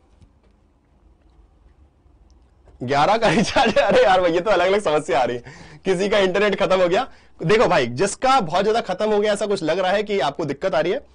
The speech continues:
so अगर मैनेज कर सकते हैं किसी दूसरे फोन में, देखिए सबसे सिंपल तरीका बता रहा हूं, if you guys are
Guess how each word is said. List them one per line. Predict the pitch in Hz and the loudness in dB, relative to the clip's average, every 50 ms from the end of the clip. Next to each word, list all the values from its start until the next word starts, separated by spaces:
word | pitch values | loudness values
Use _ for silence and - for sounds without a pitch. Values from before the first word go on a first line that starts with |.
| - - _ _ _ | -20 -20 _ _ _
so | - - - | -14 -8 -4
अगर | 143 180 233 208 | -2 -2 0 0
मैनेज | 180 175 220 247 - | 0 0 -2 -2 -4
कर | - 226 | -4 -6
सकते | 226 240 220 277 | -6 -6 -6 -4
हैं | 269 | -4
किसी | 254 226 269 | -4 -4 -4
दूसरे | 220 220 - 240 220 | -4 -4 -2 -2 -2
फोन | 190 165 135 | -2 -2 -2
में, | 139 | -4
देखिए | 156 180 190 165 127 - _ - | -4 -4 -4 -6 -8 -8 _ -10
सबसे | 165 - - 233 214 | -10 -6 -4 -4 -2
सिंपल | 196 185 175 202 190 | -2 -2 -2 -2 -2
तरीका | 185 175 180 185 170 | -2 -2 0 -2 -2
बता | 156 147 143 | 0 0 0
रहा | 147 190 | 0 0
हूं, | 254 277 - - - - - - - - - 269 | -2 -4 -8 -14 -20 -20 -20 -20 -14 -4 -2 0
if | 311 311 - - - - | 0 0 -2 -8 -12 -8
you | 156 165 214 240 214 220 | -6 -4 -2 -2 0 0
guys | 202 202 208 | 0 0 -2
are | 226 208 | -4 -4